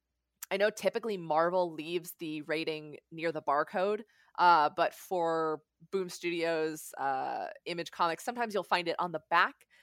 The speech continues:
uh, either just in the credits, or if you see the cover A, cover B, cover C tag, there's usually a recommendation of, "This is for teen, this is for, uh, mature readers." You wanna make sure that you're not, uh,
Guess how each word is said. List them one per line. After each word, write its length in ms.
uh, 400
either 640
just 140
in 100
the 80
credits, 540
or 180
if 160
you 160
see 240
the 100
cover 380
A, 220
cover 280
B, 160
cover 220
C 300
tag, 420
there's 200
usually 360
a 60
recommendation 640
of, 160
"This 220
is 100
for 240
teen, 340
this 200
is 100
for, 420
uh, 200
mature 360
readers." 460
You 80
wanna 160
make 160
sure 300
that 100
you're 120
not, 300
uh, 560